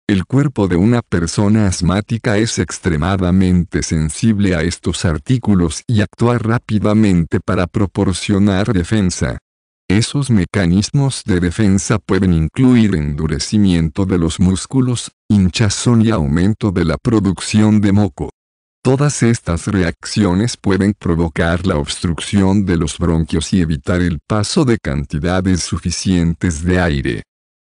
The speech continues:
Cuando una persona tiene un ataque de asma, puede comenzar a toser y respirar con dificultad.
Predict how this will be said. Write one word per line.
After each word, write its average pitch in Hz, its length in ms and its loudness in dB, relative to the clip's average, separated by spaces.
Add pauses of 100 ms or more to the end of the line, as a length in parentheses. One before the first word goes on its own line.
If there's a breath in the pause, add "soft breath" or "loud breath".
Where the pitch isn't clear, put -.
(360)
Cuando 104 240 4
una 123 240 2
persona 107 640 0
tiene 117 320 2
un 113 140 2
ataque 95 420 -2
de 87 140 0
asma, 85 400 0 (200)
puede 90 460 2
comenzar 113 540 2
a 107 80 -2
toser 120 360 -2
y 101 100 0
respirar 85 720 -2
con 87 200 2
dificultad. 82 760 -2